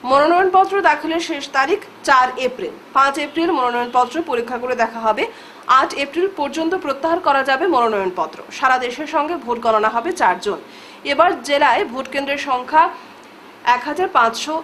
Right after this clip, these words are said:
একান্ন, মোট ভোটার তেরো লক্ষ একান্ন হাজার চারশো ছিয়ানব্বই জন। এর মধ্যে পুরুষ ছয় লক্ষ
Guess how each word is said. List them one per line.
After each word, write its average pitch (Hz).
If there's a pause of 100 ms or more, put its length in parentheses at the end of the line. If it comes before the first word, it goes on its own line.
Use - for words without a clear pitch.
একান্ন, 233
মোট 247
ভোটার 220 (720)
তেরো 302
লক্ষ 359 (460)
একান্ন 320
হাজার 330
চারশো 262 (220)
ছিয়ানব্বই 214
জন। -
এর 285
মধ্যে 330
পুরুষ 330 (600)
ছয় 285
লক্ষ 330